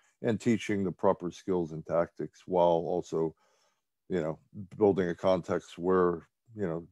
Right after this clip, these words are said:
you're putting some pressure on, uh, the trainee, uh, in terms of the annoyance <laughs> factor and everything. Um, and our work with the L A P D, with the rand Corporation, uh, we built out one for a, a home visit, a domestic dispute,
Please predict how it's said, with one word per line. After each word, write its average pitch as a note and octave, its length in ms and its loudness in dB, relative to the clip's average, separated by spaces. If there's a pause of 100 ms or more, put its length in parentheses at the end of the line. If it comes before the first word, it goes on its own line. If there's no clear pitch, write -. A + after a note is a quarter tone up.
you're F2+ 120 -12
putting F#2 340 -2
some D#2 200 -12
pressure E2 580 -2
on, D#2+ 180 -8
uh, E2+ 220 -10 (400)
the F2 60 -14
trainee, E2+ 720 -4 (500)
uh, D#2+ 300 -10 (100)
in E2 140 -16
terms D#2+ 300 -10
of D#2 120 -8 (200)
the E2+ 100 -8
annoyance E2+ 460 -4
<laughs> - 80 -20
factor - 560 -10
and F#2+ 100 -12
everything. E2 580 -10 (560)
Um, F2 360 0 (100)
and G2+ 380 4
our F#2+ 160 4
work G2 340 6
with F2 120 0
the F#2 120 4
L F#2+ 160 8
A A2 140 8
P G2 260 -2
D, F2 220 -2
with E2+ 160 -6
the F2+ 60 -10
rand G2 280 -2
Corporation, E2 800 -4 (380)
uh, - 60 -8
we D#2+ 60 -6
built F2+ 280 0
out F2 180 2
one F2 240 -4
for E2 280 0
a, - 320 -8
a D#2+ 40 -2
home F#2+ 520 2
visit, E2+ 400 -4
a D2+ 60 -12
domestic E2+ 500 -10 (100)
dispute, - 580 -4